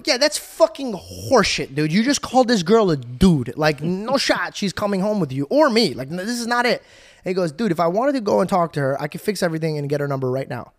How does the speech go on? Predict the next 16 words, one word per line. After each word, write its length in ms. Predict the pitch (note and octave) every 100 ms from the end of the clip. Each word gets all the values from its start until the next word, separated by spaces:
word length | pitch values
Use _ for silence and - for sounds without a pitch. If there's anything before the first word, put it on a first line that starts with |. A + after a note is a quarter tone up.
| _ -
And 120 | C#3+
I 80 | D3
go, 180 | C3+ C3+
"No, 580 | C3+ C#3 C#3 D3 D3
you 120 | D3+ C3+
can't. 260 | D3+ B2 -
I 100 | C3
will 140 | C3+
bet 200 | C3 D3
you 180 | D#3 C3+
a 40 |
hundred 440 | A2+ - E3 F#3 G3+
dollars 480 | E3+ C#3 C#3+ F3 -
there's 180 | C3
no 160 | C#3 D#3
shot." 400 | F3+ - C#3